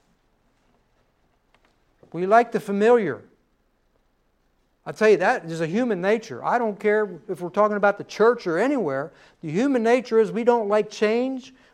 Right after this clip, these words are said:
We like comfort, and we like, you know, we like our own little world. Don't change it. Are we willing to step out of it?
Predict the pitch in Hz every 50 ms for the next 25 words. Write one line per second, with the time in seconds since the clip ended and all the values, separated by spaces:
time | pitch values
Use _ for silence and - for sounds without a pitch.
0 | _ - 156 190 220 214 214 220 214 214 - 202 214 226 220 226 247 247 226 -
1 | - 160 160 180 185 185 190 190 196 190 190 190 190 190 185 170 156 165 190 202
2 | 196 202 214 214 220 208 196 202 214 226 226 220 233 233 220 240 262 262 226 190
3 | 170 160 160 165 180 - - 220 226 208 170 - 143 - - - _ _ _ _
4 | _ _ 202 _ _ _ _ _ _ _ _ _ _ _ _ _ _ _ _ _
5 | _ _ _ _ _ _ - 135 131 156 180 180 180 180 180 170 151 147 - -
6 | 190 175 165 - 156 143 131 123 120 117 127 143